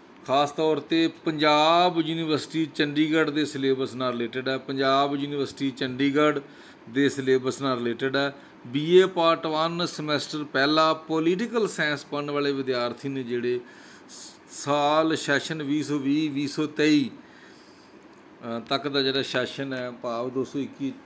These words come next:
ਵੀਹ ਇੱਕੀ ਚ exam ਹੋਣੇ ਨੇ ਜਿਹੜੇ ਸਾਰੇ ਇੱਕੀ ਬਾਈ ਤੇਈ, ਠੀਕ ਹੈ, ਉਹਦੇ ਵ-, ਨਾਲ related ਹੈ। political science B ਏ ਪਾਰਟ one semester one ਦਾ syllabus ਜਿਹੜਾ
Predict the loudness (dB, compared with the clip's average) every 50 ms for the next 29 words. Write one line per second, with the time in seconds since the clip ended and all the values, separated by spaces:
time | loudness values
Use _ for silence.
0 | -20 -16 -10 -6 -4 -4 -4 -6 -10 -14 -12 -12 -8 -6 -6 -6 -4 -4 -6 -6
1 | -6 -4 -6 -6 -6 -6 -8 -8 -6 -6 -6 -6 -6 -8 -8 -8 -8 -6 -8 -8
2 | -10 -8 -8 -8 -6 -4 -4 -6 -6 -6 -6 -8 -8 -8 -12 -18 -20 -20 -20 -20
3 | -20 -20 -20 -20 -20 -16 -14 -8 -6 -4 -4 -4 -6 -10 -18 -20 -20 -20 -16 -10
4 | -6 -6 -2 -2 -2 -2 -2 -4 -4 -2 0 0 0 0 0 -2 -2 -2 -2 -2
5 | 0 0 0 -2 -2 0 2 2 2 2 2 2 2 2 2 2 0 -2 -2 -2
6 | -2 -4 -6 -6 -2 0 0 0 0 0 0 0 0 -2 -2 -4 -4 -4 -4 -4
7 | -6 -6 -6 -6 -6 -6 -6 -6 -6 -6 -4 -4 -4 -6 -4 -4 -4 -4 -4 -6
8 | -6 -6 -6 -4 -4 -4 -4 -2 -2 -4 -4 -4 -4 -6 -6 -8